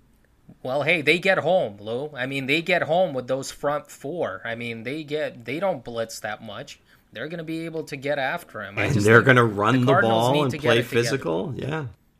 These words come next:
Speaker 1: They were unprepared in all facets of the game against the Lions, and it really bit them in the ass. And unless they get it together,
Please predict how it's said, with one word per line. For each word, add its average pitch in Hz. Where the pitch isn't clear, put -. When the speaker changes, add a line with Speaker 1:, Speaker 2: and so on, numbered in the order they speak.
Speaker 1:
They 147
were 233
unprepared 175
in 143
all 175
facets 147
of 135
the 123
game 110
against 127
the 120
Lions, 107
and 123
it 120
really 147
bit 123
them 131
in 131
the 127
ass. 117
And 113
unless 135
they 185
get 165
it 156
together, 156